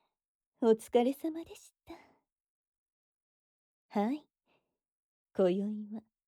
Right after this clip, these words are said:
これまででございます。殿下のおちんぽを壊しちゃいけませんから。<laughs> レイラサイーダ、ラーム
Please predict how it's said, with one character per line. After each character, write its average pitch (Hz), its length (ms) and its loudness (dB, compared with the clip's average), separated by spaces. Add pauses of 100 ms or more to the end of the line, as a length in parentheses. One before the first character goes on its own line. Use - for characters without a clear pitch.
(400)
こ 254 140 8
れ 254 140 2
ま 381 120 -4
で 403 140 -6
で 330 120 -8
ご 254 140 0
ざ 262 140 0
い 302 100 -2
ま 320 140 -12
す。 - 280 -14 (1300)
殿 214 280 4
下 226 180 -8
の 175 240 -8
お - 20 -14 (100)
ち 233 160 -4
ん 269 80 0
ぽ - 140 -10
を 175 240 -8
壊 180 300 -2
し - 120 -20 (120)
ち - 140 -12
ゃ - 20 -8 (480)
い 196 100 -4
け - 160 -6
ま 247 100 -10
せ - 200 -14
ん 403 60 -8
か - 260 -20 (100)
ら。 269 60 -20 (1400)
<laughs> 247 80 -14 (3000)
レ 190 100 -2
イ 190 300 -6
ラ 196 80 -20 (180)
サ 220 100 -8
イ 208 160 -6
ー 226 220 -14 (1500)
ダ、 180 140 -6
ラ 196 60 -6
ー - 0 -
ム 202 460 -16